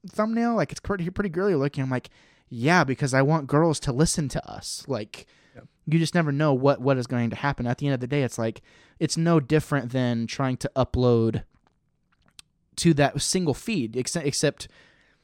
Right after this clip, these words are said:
Speaker 1: now I just have a different account I have to click on to log in. That's the only difference, literally.
Speaker 2: Yeah.
Speaker 1: Um, so I don't know. I'm, I'm pretty excited about that, and, and I kinda wanted to do a special episode to kind of announce those things, and just so happens that Play Everything, who is a,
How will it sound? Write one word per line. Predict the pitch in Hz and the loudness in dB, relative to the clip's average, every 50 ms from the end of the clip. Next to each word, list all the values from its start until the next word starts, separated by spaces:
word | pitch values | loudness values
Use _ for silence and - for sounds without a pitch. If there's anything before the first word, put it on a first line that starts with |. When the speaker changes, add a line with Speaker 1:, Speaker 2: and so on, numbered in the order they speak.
| _ _ _ - | _ _ _ -2
Speaker 1:
now | 135 123 120 135 143 | 0 2 4 4 4
I | 143 143 | 4 2
just | 131 143 139 - | 2 0 -2 -2
have | - 143 139 131 | 0 0 0 0
a | 127 | 0
different | 123 120 143 - - 139 - | -2 -2 -2 0 0 -2 -2
account | - - - 147 143 127 | -2 -2 0 0 2 2
I | 113 | 0
have | 113 107 - | -2 -4 -6
to | - 110 | -8 -10
click | - - 127 113 - 113 | -8 -6 -6 -6 -4 -6
on | 110 113 110 110 | -6 -6 -6 -6
to | - 110 | -8 -8
log | 113 180 - 107 107 107 | -6 -4 -4 -4 -6 -6
in. | 117 110 104 101 107 110 | -6 -6 -6 -8 -8 -8
That's | - 107 104 - | -8 -8 -6 -6
the | - 110 | -8 -8
only | 104 104 | -8 -8
difference, | 104 110 107 95 - - 90 - - 110 | -10 -10 -12 -12 -12 -14 -12 -12 -10 -10
literally. | 110 98 82 85 78 73 90 - - _ _ - - - - - | -10 -10 -10 -10 -12 -12 -14 -16 -18 _ _ -20 -20 -20 -14 -8
Speaker 2:
Yeah. | 175 165 - - - - | -8 -8 -8 -8 -8 -2
Speaker 1:
Um, | - 123 117 110 104 104 101 101 - _ - | 0 2 2 2 0 0 -2 -4 -6 _ -6
so | - - 175 | 0 2 2
I | |
don't | 156 117 | 4 4
know. | 104 | 4
I'm, | 127 165 190 | 2 2 4
I'm | - 240 | 4 4
pretty | 233 - 285 220 | 4 4 4 4
excited | 160 - - 135 120 117 113 | 2 2 2 2 2 2 2
about | 117 117 110 110 - | 2 0 0 0 0
that, | 113 107 107 110 | 0 0 2 2
and, | 110 107 107 | 0 0 -2
and | 110 123 117 | -2 0 0
I | 113 113 | 0 0
kinda | 113 - 143 139 120 | 0 0 -2 -2 -2
wanted | 120 117 110 | -2 -4 -4
to | 113 110 | -4 -4
do | 113 110 | -4 -4
a | 107 104 | -4 -6
special | - - - 117 104 - - 107 85 110 | -6 -6 -4 -4 -4 -4 -6 -6 -6 -6
episode | - - 107 - - 117 104 104 | -8 -8 -10 -12 -10 -10 -10 -12
to | - | -10
kind | - - 123 113 | -8 -6 -4 -4
of | 104 | -2
announce | 107 107 107 107 104 104 107 - - - | -2 -4 -4 -4 -4 -6 -6 -8 -8 -4
those | - 110 107 - - | -4 -4 -2 -4 -4
things, | - 113 107 104 104 104 104 110 | -6 -6 -4 -4 -4 -6 -6 -6
and | 104 104 104 107 - - - - - - - | -6 -6 -6 -8 -10 -12 -16 -20 -20 -12 -6
just | - 123 - | -6 -4 -2
so | - 127 113 | -2 -2 -2
happens | 117 113 110 - 120 120 117 107 | -4 -6 -6 -6 -6 -6 -6 -4
that | 110 110 110 - - | -4 -4 -4 -4 -4
Play | - - 107 110 | -2 0 0 0
Everything, | 110 104 110 101 - - 104 110 117 120 | 0 0 -2 -4 -4 -4 -4 -4 -4 -2
who | 113 120 107 107 | -2 0 0 0
is | 110 107 107 110 120 | 0 0 0 0 0
a, | 110 107 107 104 107 | 0 0 0 0 -2